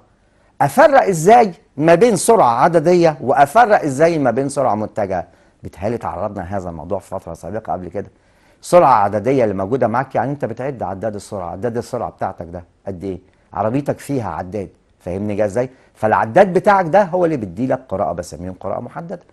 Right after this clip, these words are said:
مش عارف انا القراءة دي قد ايه. دي اسمها سرعة عددية. لكن لو انت رايح من باب بيتك ناحية باب مدرستك اسميها سرعة متجهة. يبقى امتى تتساوى السرعة العددية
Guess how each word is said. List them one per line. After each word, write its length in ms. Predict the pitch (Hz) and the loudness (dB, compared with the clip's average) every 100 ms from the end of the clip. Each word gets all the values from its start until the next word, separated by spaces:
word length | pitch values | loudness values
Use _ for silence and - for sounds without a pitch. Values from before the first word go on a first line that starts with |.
| _ | _
مش 160 | 127 - | -12 -6
عارف 220 | 156 160 | -6 -6
انا 100 | 151 | -12
القراءة 280 | 156 - - | -10 -10 -10
دي 120 | 117 | -10
قد 160 | 113 113 | -14 -16
ايه. 120 | 117 _ _ _ _ _ | -18 _ _ _ _ _
دي 100 | 123 | -6
اسمها 260 | 147 185 175 | -4 -2 -4
سرعة 300 | 160 175 104 | -2 0 0
عددية. 320 | 98 90 82 - _ _ _ | -2 -6 -8 -14 _ _ _
لكن 300 | 120 147 160 | 0 0 4
لو 100 | 151 | 4
انت 320 | - 269 285 | 4 2 2
رايح 500 | 247 - 254 185 - - _ - | 2 4 4 2 -4 -18 _ -10
من 180 | 95 | -6
باب 180 | 90 95 | -4 -4
بيتك 280 | 104 101 90 - | -6 -6 -8 -12
ناحية 220 | 85 87 78 | -14 -16 -8
باب 180 | 95 | -8
مدرستك 440 | 87 82 135 - - | -8 -8 -8 -8 -12
اسميها 280 | - 95 92 | -12 -12 -10
سرعة 220 | 110 78 | -8 -8
متجهة. 400 | 85 - 80 73 92 | -12 -14 -16 -16 -10
يبقى 340 | 101 92 131 | -8 -6 -6
امتى 180 | 214 165 | -6 -6
تتساوى 640 | - - 117 139 143 120 - _ _ _ _ _ _ | -8 -10 -6 2 4 4 0 _ _ _ _ _ _
السرعة 360 | 120 - 202 165 | -10 -2 2 2
العددية 600 | 107 113 117 127 143 127 | 2 0 -2 -2 0 -2